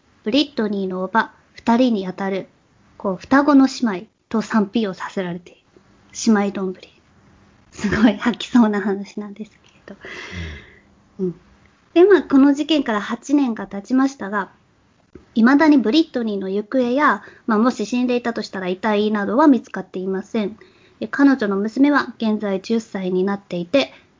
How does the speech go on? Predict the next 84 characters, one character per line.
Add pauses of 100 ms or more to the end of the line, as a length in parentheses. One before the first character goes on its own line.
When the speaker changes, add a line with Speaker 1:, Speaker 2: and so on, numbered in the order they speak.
Speaker 1:
去
年
イ
ン
タ
ビ
ュ
ー
に
答
え
る
動
画
が
上
が
っ
て
い
ま
し
た。 (380)
「お
母
さ
ん
会
い
た
い
よ」
み
た
い
な (140)
内
容
だ
っ (100)
た
ん
で
す
け
れ
ど
も、
Speaker 2:
う
ん。 (500)
は
い。
Speaker 1:
ま
あ、
い
ろ
い
ろ (520)
ひ
ど
い
話
な
ん
で
す
が、
特
に
腑
に
落
ち
な
く
て (100)
イ
ラ
イ
ラ
す
る
の
が、